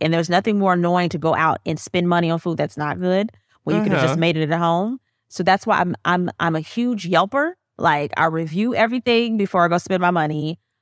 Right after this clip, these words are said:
Speaker 1: because
Speaker 2: <laughs>
Speaker 1: I, I really value, but I don't just take away from Yelp. I contribute.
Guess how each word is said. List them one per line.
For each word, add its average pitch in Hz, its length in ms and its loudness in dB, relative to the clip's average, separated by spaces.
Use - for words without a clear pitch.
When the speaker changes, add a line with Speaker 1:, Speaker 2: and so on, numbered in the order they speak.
Speaker 1:
because 233 440 2
Speaker 2:
<laughs> - 60 -10
Speaker 1:
I, 214 520 2
I 226 160 2
really 254 380 -2
value, 233 540 2
but 220 140 0
I 233 100 2
don't 381 220 0
just 302 220 -6
take 269 200 0
away 202 180 0
from 185 140 -2
Yelp. 170 180 2
I 294 180 2
contribute. 165 680 -6